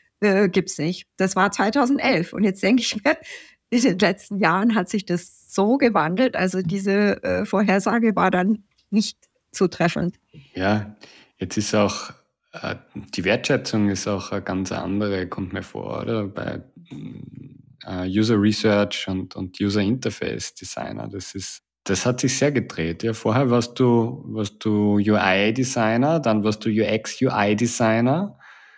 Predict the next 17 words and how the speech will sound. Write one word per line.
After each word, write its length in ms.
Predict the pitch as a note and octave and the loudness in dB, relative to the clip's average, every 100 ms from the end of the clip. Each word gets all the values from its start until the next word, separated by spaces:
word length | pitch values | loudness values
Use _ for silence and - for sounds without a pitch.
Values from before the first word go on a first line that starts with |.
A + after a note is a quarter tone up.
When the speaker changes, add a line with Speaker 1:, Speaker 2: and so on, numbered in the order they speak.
| _ _ _ - | _ _ _ -4
Speaker 2:
dann 160 | A2+ | 2
U-X-Designer 1160 | A#2 A2+ G#2 G#2 - C3+ B2+ A#2+ A#2+ C#3+ F3 D3+ | 4 6 4 2 -4 -2 0 2 2 2 0 0
und 140 | B2 | 2
jetzt 240 | B2 B2 - | 0 -2 0
geht's 240 | B2+ B2+ | 0 0
eher 300 | A#2 A#2+ B2+ | 2 4 4
in 100 | B2+ | 4
Richtung 760 | B2 A#2 - C3 B2+ B2 A#2+ A2+ - _ _ | 2 0 2 4 6 4 4 0 -10 _ _
Researcher, 760 | C#3 C#3+ - G2 F#2 - F#2+ F2+ | 0 2 4 2 2 -2 -2 0
oder? 280 | G#2+ F#3 F#3+ _ _ | -2 -4 -8 _ _
Speaker 1:
Ja, 420 | F#3+ F3+ E3 D4+ F#4 F#4+ - | 0 2 4 4 2 -2 -2
aber 200 | G#3+ C4 | 0 2
das 160 | B3+ - | 0 0
Interessante 580 | A#3 A3 G#3 A#3+ C#4+ | 0 0 0 2 0
ist 220 | C4 B3+ - | -2 -4 -2
auch, 220 | A#3 B3+ | -2 -2
ich, 280 | G#3 F#3+ - | -6 -8 -12